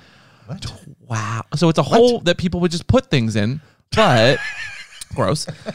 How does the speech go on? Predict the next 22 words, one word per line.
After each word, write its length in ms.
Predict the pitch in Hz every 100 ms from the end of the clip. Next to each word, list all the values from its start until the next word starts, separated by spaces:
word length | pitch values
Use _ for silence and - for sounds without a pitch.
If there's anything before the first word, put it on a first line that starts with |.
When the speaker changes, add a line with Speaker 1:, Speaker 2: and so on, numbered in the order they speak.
| -
Speaker 2:
And 200 | 165 156
makes 200 | 165 196
sense. 360 | - 208 185 - - - - -
Um, 400 | 156 139 131 120 117 - - - 151
Speaker 1:
But 120 | 151 143
why 200 | 139 139
glory? 480 | 127 156 156 78 - -
What, 260 | 110 117 117
where's 240 | 117 143
the 80 | 139
glory 320 | 135 143 120
part? 300 | 87 82 - _ _ _ _ -
Speaker 2:
Um, 340 | 143 131 123 - - _
and 220 | 156 160 165
then, 140 | 165 -
I, 220 | 127 127
I 80 | 113
don't 140 | 131
know 80 | 117
why 400 | 135 123 95 - -
the 140 | 107
glory. 520 | 101 113 127 92 76